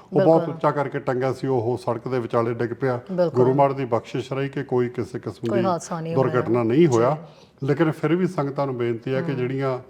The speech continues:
Speaker 1: ਸੇਫਟੀ ਦਾ ਖਿਆਲ,
Speaker 2: ਹੂੰ, ਹੂੰ।
Speaker 1: ਅਹ, ਜਿਹੜੀਆਂ ਉਸ, ਉਹਨਾਂ ਦਿਨਾਂ ਦੇ ਵਿੱਚ ਹੋਰ ਕਿਸੇ ਕਿਸਮ ਜਿਹੜੀਆਂ ਚੀਜ਼ਾਂ ਨੇ, ਉਹਨਾਂ ਦਾ
Speaker 2: ਜੀ।
Speaker 1: ਸਾਰਿਆਂ ਦਾ ਖਿਆਲ ਰੱਖਣਾ।
Speaker 2: ਬਿਲਕੁਲ।
Speaker 1: ਔਰ ਉਹਦੇ ਵਾਸਤੇ ਹੁਣੇ ਮਨ ਤੋਂ ਇਹ ਗੱਲ ਬਿਠਾ ਲਵੋ ਕਿ
Speaker 2: ਹੂੰ।
Speaker 1: ਅਸੀਂ ਪਿਆਰ ਤੇ ਸ਼ਰਧਾ ਦੇ ਨਾਲ ਨਗਰ ਕੀਰਤਨ ਦੇ ਵਿੱਚ
Speaker 2: ਬਿਲਕੁਲ।
Speaker 1: ਜਾਣਾ,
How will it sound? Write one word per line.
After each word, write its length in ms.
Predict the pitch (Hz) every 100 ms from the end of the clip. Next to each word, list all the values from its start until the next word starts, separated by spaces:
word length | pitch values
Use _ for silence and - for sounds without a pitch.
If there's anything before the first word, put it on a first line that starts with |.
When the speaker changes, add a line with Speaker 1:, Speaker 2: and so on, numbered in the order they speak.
| - - _ -
Speaker 1:
ਸੇਫਟੀ 440 | 127 120 120 147
ਦਾ 140 | 139 139
ਖਿਆਲ, 420 | - 139 139 131
Speaker 2:
ਹੂੰ, 240 | 127 185 175
ਹੂੰ। 180 | 170 190
Speaker 1:
ਅਹ, 600 | _ - 135 127 131 117
ਜਿਹੜੀਆਂ 360 | 127 131 147
ਉਸ, 200 | 135 123 -
ਉਹਨਾਂ 240 | 135 143
ਦਿਨਾਂ 280 | 127 123 127
ਦੇ 80 | 127
ਵਿੱਚ 220 | 123 120
ਹੋਰ 280 | 92 120 147
ਕਿਸੇ 340 | 147 135 147
ਕਿਸਮ 320 | 143 131 135
ਜਿਹੜੀਆਂ 320 | 127 123 127 123
ਚੀਜ਼ਾਂ 380 | 127 107 123
ਨੇ, 80 | 120
ਉਹਨਾਂ 280 | 123 127 127
ਦਾ 60 | 180
Speaker 2:
ਜੀ। 80 |
Speaker 1:
ਸਾਰਿਆਂ 220 | 170 156 147
ਦਾ 100 | 131
ਖਿਆਲ 360 | - 117 110
ਰੱਖਣਾ। 380 | 104 - 123 120 -
Speaker 2:
ਬਿਲਕੁਲ। 280 | 180 170 170
Speaker 1:
ਔਰ 140 | 160
ਉਹਦੇ 200 | 175 190
ਵਾਸਤੇ 360 | 190 151 139 185
ਹੁਣੇ 300 | 139 151 240
ਮਨ 240 | 202 147
ਤੋਂ 160 | 139 160
ਇਹ 60 | 143
ਗੱਲ 180 | 131
ਬਿਠਾ 300 | 120 113 117
ਲਵੋ 220 | 107 117 175
ਕਿ 120 | 160
Speaker 2:
ਹੂੰ। 80 | 117
Speaker 1:
ਅਸੀਂ 320 | 131 123 120 - - _
ਪਿਆਰ 280 | 139 131 127
ਤੇ 180 | 131 139
ਸ਼ਰਧਾ 440 | - 127 123 143
ਦੇ 140 | 135 135
ਨਾਲ 220 | 117 113
ਨਗਰ 220 | 110 107
ਕੀਰਤਨ 420 | 107 117 110 120
ਦੇ 80 | 110
ਵਿੱਚ 140 | 107 -
Speaker 2:
ਬਿਲਕੁਲ। 200 | 107 113
Speaker 1:
ਜਾਣਾ, 180 | 131